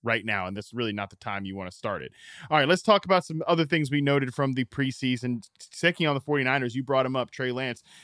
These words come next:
Trey Lance, fun, man. Four or five, uh, passes for ninety-two yards and a touchdown. We know the athleticism is there.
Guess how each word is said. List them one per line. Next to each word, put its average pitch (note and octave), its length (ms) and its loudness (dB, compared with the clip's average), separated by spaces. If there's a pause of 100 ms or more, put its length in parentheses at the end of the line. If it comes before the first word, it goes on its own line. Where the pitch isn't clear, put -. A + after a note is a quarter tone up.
(520)
Trey G#3 180 6
Lance, C4 300 2
fun, B3 260 6
man. A3 220 6
Four G3+ 240 8
or A3+ 40 6
five, G3+ 520 4
uh, F3 240 6
passes F#3 500 2
for C#3 140 -4
ninety-two E3+ 440 2
yards E3 340 6
and E3 80 0
a D#3+ 40 0
touchdown. E3+ 800 0
We B2+ 140 -4
know C3+ 240 2
the E3 100 0
athleticism D#3 600 -2
is C3+ 120 -6
there. D3 280 4